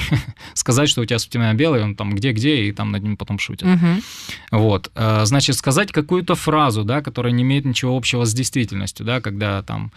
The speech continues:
Speaker 1: сказали, что там вот сбежали, да, вот кто-то не поверил, львов надо мыть, не поверили и так далее. А есть еще один, м, э, розыгрыш.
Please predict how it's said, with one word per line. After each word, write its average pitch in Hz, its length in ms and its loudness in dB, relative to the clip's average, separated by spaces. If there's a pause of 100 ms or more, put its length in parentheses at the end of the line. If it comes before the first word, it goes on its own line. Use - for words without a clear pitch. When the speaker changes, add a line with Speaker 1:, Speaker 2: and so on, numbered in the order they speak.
(280)
Speaker 1:
сказали, 113 500 0
что 98 500 -4
там 92 240 -2
вот 98 160 -6
сбежали, 120 600 2
да, 107 280 -4
вот 104 320 -12 (280)
кто-то - 280 -2
не 113 100 4
поверил, 98 440 0
львов 143 300 4
надо 104 240 2
мыть, 98 320 -2
не 117 160 0
поверили 104 460 2
и 101 40 -4
так 101 160 -4
далее. 98 180 -6 (280)
А 98 100 0
есть 196 240 2
еще 185 320 4
один, 104 360 0 (460)
м, 98 180 -4
э, 82 280 -2
розыгрыш. 101 580 0